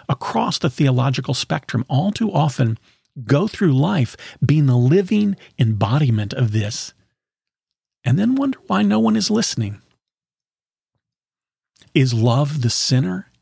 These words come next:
hate the sin in Scripture? No, it's not. But you know what is? Matthew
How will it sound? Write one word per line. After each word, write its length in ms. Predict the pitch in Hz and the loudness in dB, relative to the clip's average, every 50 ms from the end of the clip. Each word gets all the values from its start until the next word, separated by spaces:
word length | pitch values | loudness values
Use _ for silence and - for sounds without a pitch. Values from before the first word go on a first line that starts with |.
| _ _ | _ _
hate 340 | - - 131 156 - - - 151 | -4 -2 0 0 -2 -2 -6 -4
the 140 | 123 110 | -4 -2
sin 560 | - - - - 147 131 143 170 196 208 208 - _ _ _ _ - | -2 -4 -2 0 0 0 2 0 -2 -4 -6 -10 _ _ _ _ 0
in 140 | 139 131 127 | 0 2 2
Scripture? 560 | - - - 156 - - - - 311 - - _ _ _ _ _ _ _ _ _ _ _ _ _ _ _ | 0 0 -2 -2 -2 -2 -2 -2 -4 -6 -8 _ _ _ _ _ _ _ _ _ _ _ _ _ _ _
No, 300 | - 117 107 98 95 - _ _ _ | 0 0 0 0 -4 -8 _ _ _
it's 160 | - 127 - | -10 -2 0
not. 300 | - 123 110 95 110 139 - _ _ _ _ _ _ _ _ _ _ _ _ _ _ _ | 2 2 2 0 -6 -12 -16 _ _ _ _ _ _ _ _ _ _ _ _ _ _ _
But 320 | - 110 104 110 - - - | -20 -14 -10 -8 -4 0 2
you 60 | 120 | 2
know 120 | 110 123 | 2 2
what 180 | 123 113 110 98 | 2 2 0 2
is? 380 | 120 135 190 220 - - - - _ _ _ _ _ _ _ _ _ _ _ _ _ _ _ _ _ _ _ _ _ _ _ _ _ _ _ _ _ _ _ _ - | 2 0 0 0 -4 -10 -14 -16 _ _ _ _ _ _ _ _ _ _ _ _ _ _ _ _ _ _ _ _ _ _ _ _ _ _ _ _ _ _ _ _ -6
Matthew 560 | 123 107 101 101 101 - - 110 104 117 135 | -4 -4 -4 -4 -6 -6 -4 -2 -2 -2 -2